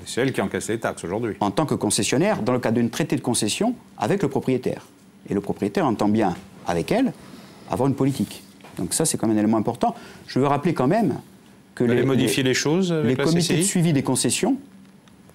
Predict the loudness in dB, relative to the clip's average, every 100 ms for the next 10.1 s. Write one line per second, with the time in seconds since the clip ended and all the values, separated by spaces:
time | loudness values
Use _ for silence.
0 | -18 -6 -4 -2 -2 0 0 0 0 0
1 | -2 -2 -2 0 0 0 -4 -20 -6 -2
2 | 0 -2 0 0 2 2 2 2 4 2
3 | 2 2 4 4 4 0 -2 -20 -20 -20
4 | -20 -20 -20 -20 -20 -6 -2 2 2 4
5 | 4 2 0 -2 0 -2 0 0 0 0
6 | 0 0 2 2 2 0 0 -2 -2 -4
7 | -4 -6 -2 -2 0 -4 -2 -2 -2 -4
8 | -4 -6 -8 -8 -2 0 0 0 -2 -4
9 | -8 -4 -4 0 0 2 2 2 2 0